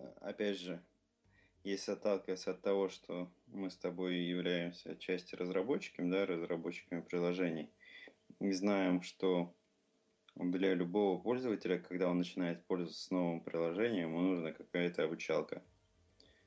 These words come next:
Вот. Говоря об обучалке, а, стоит отметить, что тот же самый Android, да, вот если брать на примере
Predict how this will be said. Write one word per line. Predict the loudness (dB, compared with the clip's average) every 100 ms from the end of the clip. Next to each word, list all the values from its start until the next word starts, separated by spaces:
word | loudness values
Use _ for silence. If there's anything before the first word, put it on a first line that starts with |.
| _ -8
Вот. | -2 -2 -2 -4
Говоря | -2 2 4 6
об | 4 2
обучалке, | -2 -2 -2 2 2 2 0 -2 -8 _ -20 -20 _ _
а, | -8 -4 -2 -2 -2 -2 -2
стоит | -4 0 2 4
отметить, | 2 2 2 2 -2
что | -2 -4 -2
тот | 0 2
же | 0
самый | -2 2 2 2 -2 -4 -8 -20 _ _ -20 _ _
Android, | -2 2 4 6 6 4
да, | 4 4 6
вот | 4 0
если | -4 -4
брать | -2 0 0
на | -2
примере | -2 0 0 0 -4